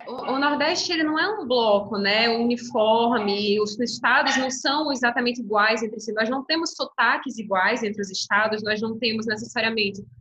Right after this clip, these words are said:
uma culinária similar entre os estados, cada um deles tem as suas particularidades, né? E é justamente isso que a gente quer trazer, essa é a ideia que vai estar muito central na nossa newsletter,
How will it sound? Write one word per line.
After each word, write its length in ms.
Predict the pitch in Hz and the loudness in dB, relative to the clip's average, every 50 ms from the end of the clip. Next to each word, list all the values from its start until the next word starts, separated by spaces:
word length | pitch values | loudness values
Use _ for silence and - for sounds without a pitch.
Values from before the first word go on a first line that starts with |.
| - - - | -20 -14 -6
uma 180 | 247 262 269 - | -4 -4 -2 -2
culinária 640 | 359 349 415 508 440 311 247 247 277 370 427 392 | 0 0 0 2 4 4 4 6 6 4 2 0
similar 600 | - - - 302 262 254 247 220 196 190 208 240 | 0 -2 -4 -2 -2 0 0 2 2 2 2 2
entre 160 | 254 240 233 240 | 0 0 -2 -4
os 80 | 208 | -4
estados, 580 | 220 220 - - 220 196 190 180 180 190 - - | -4 -4 -2 0 2 2 2 2 0 -2 -6 -4
cada 320 | - 294 294 320 359 403 | 0 0 0 2 0 0
um 100 | 415 392 | 0 0
deles 380 | 311 285 285 330 381 381 - - | 2 2 2 2 0 -2 -6 -6
tem 200 | - 330 403 480 | -6 -4 -4 -4
as 100 | 453 - | -4 -4
suas 180 | 370 359 359 - | -4 -6 -4 -2
particularidades, 1080 | - 302 285 - 320 311 311 285 277 277 285 233 233 208 208 214 247 262 - - - - - - - - - _ - | -4 -4 -4 -6 -8 -4 0 0 0 0 0 0 2 2 2 2 0 -2 -8 -14 -20 -20 -20 -20 -20 -20 -16 _ -2
né? 440 | 247 247 247 262 302 320 302 - | 0 2 2 4 4 2 2 2
E 120 | 262 285 277 | 2 2 2
é 60 | 294 | 2
justamente 480 | 294 349 370 359 453 415 427 427 427 415 480 392 330 370 | 2 0 -4 -4 -2 0 0 0 -2 -2 -4 -4 -4 -4
isso 200 | - - 415 - | -4 -4 -4 -2
que 80 | - 320 | 0 0
a 60 | 302 | 0
gente 260 | 302 285 277 277 285 - - | 0 0 -2 -2 -6 -8 -4
quer 360 | 269 247 240 247 262 269 262 | -2 0 2 2 0 0 0
trazer, 460 | 320 320 370 370 320 330 294 269 247 | 0 0 0 0 0 0 2 2 4
essa 380 | 226 220 269 330 320 - 339 311 | 4 4 2 0 -2 -4 -2 -2
é 140 | 294 294 | 0 0
a 40 | 302 | 0
ideia 420 | 311 262 233 240 240 247 285 302 294 | 0 0 0 0 2 2 2 0 -2
que 120 | 311 285 | -4 -2
vai 180 | 247 269 262 269 | -2 0 0 0
estar 260 | 269 - 254 254 254 | 2 2 2 2 2
muito 200 | 262 302 359 359 | 0 -4 -6 -6
central 600 | - - 494 508 494 - 330 285 277 302 330 339 | -6 -6 -6 -6 -4 0 2 2 2 2 2 0
na 100 | 320 285 | 0 0
nossa 260 | 262 240 240 240 247 | 0 -2 -2 -4 -4
newsletter, 580 | 240 226 220 220 220 202 190 170 - - 180 | -4 -4 -4 -4 -4 -2 -2 -2 -4 -8 -12